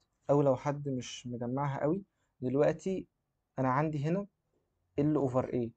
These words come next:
وعندي هنا L over A، فأنا ممكن آخدهم common factor، بمعنى إن أنا ممكن أقول إن أنا عندي، آه، رو E،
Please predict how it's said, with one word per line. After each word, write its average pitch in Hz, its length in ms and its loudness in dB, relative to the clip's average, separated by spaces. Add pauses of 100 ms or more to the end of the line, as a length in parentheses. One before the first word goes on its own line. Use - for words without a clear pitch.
(120)
وعندي 135 440 -4
هنا 170 220 -2 (760)
L 147 140 4 (120)
over 123 160 0
A، 127 140 -2
فأنا 120 220 -6
ممكن 147 280 -2
آخدهم 156 380 -2
common 170 220 -2
factor، 170 420 -4 (180)
بمعنى 127 440 0 (420)
إن 127 60 -2
أنا 147 160 4
ممكن 151 360 0
أقول 147 200 0
إن 143 160 0
أنا 143 120 0
عندي، 160 440 -2 (800)
آه، 117 600 -4 (1400)
رو 143 300 2
E، 131 240 0